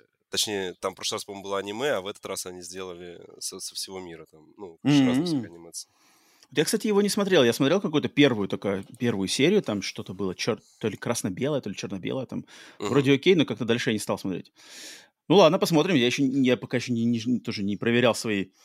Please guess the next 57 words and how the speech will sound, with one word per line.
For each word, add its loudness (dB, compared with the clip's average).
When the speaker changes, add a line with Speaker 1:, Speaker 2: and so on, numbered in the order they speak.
Speaker 2:
инфосети, 0
где -4
там -2
чё -4
будет, -4
но 2
надеюсь, -2
какие-нибудь -8
Speaker 1:
<laughs> -10
Speaker 2:
интересные, -4
интересные -6
анонсы -8
будут. -12
О-, 8
окей, 8
но, 8
тем 6
не 6
менее, 8
всем 6
добро 6
пожаловать, 6
где 6
бы 2
вы 8
ни 8
присоединялись 4
на 0
всех 0
аудиосервисах, 4
Google 6
подкастах, 2
Spotify, 2
Apple, 2
iTunes, 2
а, 4
в 0
аудиоформате, 4
либо, 6
если 4
вам 4
нравится 2
не 2
только 0
слушать, -4
но 2
ещё 0
и 0
смотреть, -2
то 0
всем 0
привет, 2
кто -4
присоединяется -2
на 0
YouTube-канале -2
Split -8